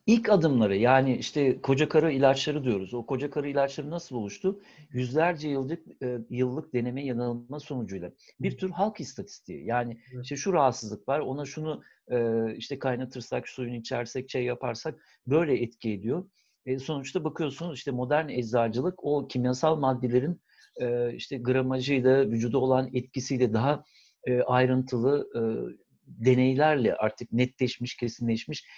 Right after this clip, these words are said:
Speaker 1: bilgilerle, e, ortaya çıkan bir bilgi alanı olarak, e, görüyoruz. Yani temelini nereden şey yapıyor? İşte mitolojiden alıyor.
Speaker 2: Evet.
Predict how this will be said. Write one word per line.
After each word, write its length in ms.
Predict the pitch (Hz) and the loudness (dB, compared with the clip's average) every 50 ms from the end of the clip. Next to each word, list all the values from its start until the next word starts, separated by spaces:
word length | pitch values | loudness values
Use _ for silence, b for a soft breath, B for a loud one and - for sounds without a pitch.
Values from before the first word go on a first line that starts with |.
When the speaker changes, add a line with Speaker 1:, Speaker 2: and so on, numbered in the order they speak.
| B B - | B B -4
Speaker 1:
bilgilerle, 580 | 117 123 123 117 127 135 151 165 170 147 131 107 | -2 -2 0 2 4 4 4 4 6 6 4 4
e, 460 | 107 - - - 113 113 110 113 117 | 4 2 -4 -6 -4 -2 -2 -2 -4
ortaya 460 | - - - 117 113 113 - 127 113 | -4 -4 -2 -2 -2 -2 -2 -4 -6
çıkan 280 | - - - 139 139 131 | -4 -4 -6 -4 -4 -2
bir 100 | 127 117 | -2 -2
bilgi 220 | 123 123 123 147 | -2 2 4 4
alanı 240 | 147 143 139 117 101 | 6 6 4 4 2
olarak, 360 | 90 90 87 80 - _ _ - - | 2 0 -2 -4 -6 _ _ -10 -8
e, 40 | 110 120 117 117 | -8 -6 -6 -8
görüyoruz. 600 | 113 104 110 104 98 95 90 78 - - - b b b b b b b b - | -6 -4 -2 -2 0 -2 -2 -4 -6 -12 -18 b b b b b b b b 0
Yani 380 | 120 117 113 113 110 113 120 | 2 4 4 4 2 0 0
temelini 480 | - - 143 135 131 127 135 143 139 - - | 2 2 4 4 4 4 2 0 -4 -6 -6
nereden 440 | 113 120 139 135 131 127 113 101 95 | -4 0 2 4 4 4 4 2 0
şey 200 | 95 - - 98 | -2 -4 -4 -2
yapıyor? 240 | 95 98 - - 151 | -2 -2 -4 -6 -8
İşte 140 | - - 131 | -6 -4 -4
mitolojiden 500 | 135 131 131 - 139 139 139 165 185 190 | -4 -2 -2 -2 -2 -2 0 0 0 2
alıyor. 320 | 165 131 104 92 76 69 - - _ _ _ - 151 | 2 2 2 0 -2 -4 -8 -14 _ _ _ -12 -10
Speaker 2:
Evet. 160 | 139 131 | -10 -10